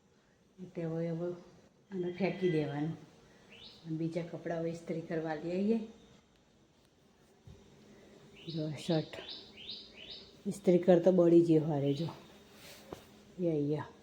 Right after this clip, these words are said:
એટલે હવે આવું તો સાહેબ પહેરી નહીં. એટલે હવે ફેંકી દઈએ અને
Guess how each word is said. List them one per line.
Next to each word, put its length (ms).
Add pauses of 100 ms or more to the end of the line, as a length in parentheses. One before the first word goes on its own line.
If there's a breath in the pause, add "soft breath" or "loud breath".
(340)
એટલે 200
હવે 440
આવું 260
તો 100
સાહેબ 340
પહેરી 280
નહીં. 220 (1000)
એટલે 160
હવે 100
ફેંકી 380
દઈએ 300
અને 340